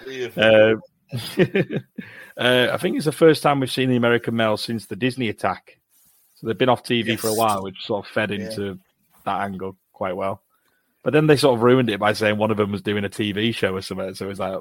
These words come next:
Speaker 2: "Oh, that's why they were off." <laughs> Just don't think you should have mentioned that, really.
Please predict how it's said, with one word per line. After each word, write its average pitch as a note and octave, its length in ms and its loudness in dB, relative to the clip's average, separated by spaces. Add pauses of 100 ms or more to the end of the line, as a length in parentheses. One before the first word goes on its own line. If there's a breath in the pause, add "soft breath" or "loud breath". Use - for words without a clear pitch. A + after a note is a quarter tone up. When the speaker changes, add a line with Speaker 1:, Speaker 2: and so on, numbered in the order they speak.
(120)
Speaker 2:
"Oh, F#2 180 -4
that's F2 240 -8
why F2 140 -6
they E2+ 80 -8
were E2 180 -10
off." - 160 -18 (300 loud breath)
<laughs> - 880 4 (800 loud breath)
Just B2+ 180 -2
don't B2 180 10
think G#2 120 0
you F#2 60 -4
should G#2+ 120 0
have G2 80 0
mentioned F#2+ 380 -2
that, F#2 120 -2
really. F#2+ 400 -4